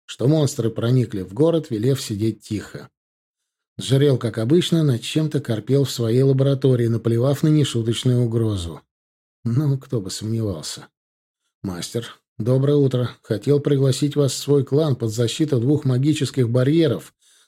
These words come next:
ну и у нас там ещё два боевых грандмага». «Но утро не совсем и доброе. Я удивлён, что ты здесь. Мог и коммуникационным порталом воспользоваться, нечего было так рисковать»,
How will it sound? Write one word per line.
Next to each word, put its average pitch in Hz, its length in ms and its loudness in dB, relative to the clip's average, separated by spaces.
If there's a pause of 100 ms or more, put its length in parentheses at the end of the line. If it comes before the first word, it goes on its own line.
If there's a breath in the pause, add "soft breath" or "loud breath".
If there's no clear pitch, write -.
(100)
ну 98 160 -2
и 123 40 4
у 123 120 2
нас 131 220 0
там 123 160 0
ещё 123 300 -2
два 120 240 2
боевых 127 440 4
грандмага». 117 800 0 (1300)
«Но 143 600 -2 (360 loud breath)
утро 165 420 2
не 165 180 4
совсем 170 540 2
и 170 40 2
доброе. 151 680 0 (500)
Я 180 320 -2
удивлён, 233 480 2
что 143 200 0
ты 147 180 0
здесь. 135 640 0
Мог 175 440 -2
и 208 80 2
коммуникационным 196 1000 2
порталом 143 540 0
воспользоваться, 143 800 2
нечего 165 500 0
было 160 220 0
так 151 180 0
рисковать», 147 760 0